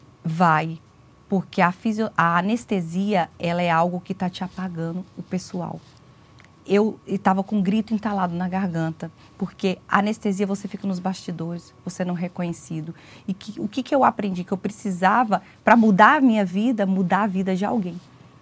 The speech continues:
Então, isso pra mim me gerava satisfação pessoal, e eu não tinha o reconhecimento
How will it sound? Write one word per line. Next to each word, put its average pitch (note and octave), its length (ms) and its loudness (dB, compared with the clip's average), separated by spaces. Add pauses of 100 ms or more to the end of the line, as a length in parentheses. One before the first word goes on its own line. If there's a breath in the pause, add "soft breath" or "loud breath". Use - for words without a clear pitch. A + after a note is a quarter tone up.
(120)
Então, A#3+ 280 4
isso D#4 400 2
pra A3+ 200 2
mim A3+ 320 2
me G#3+ 140 0
gerava F#3 340 0
satisfação - 560 -6
pessoal, D3+ 500 -6
e F3+ 60 -2
eu F#3 80 0
não F#3 80 0
tinha F#3 180 -6
o - 20 -4
reconhecimento G#3+ 960 -2